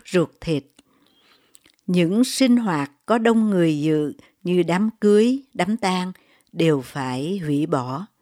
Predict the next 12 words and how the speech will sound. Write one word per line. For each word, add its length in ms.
Những 320
sinh 220
hoạt 360
thân 260
thương 320
trong 260
gia 180
đình 300
như 480
mừng 320
sinh 300
nhật, 200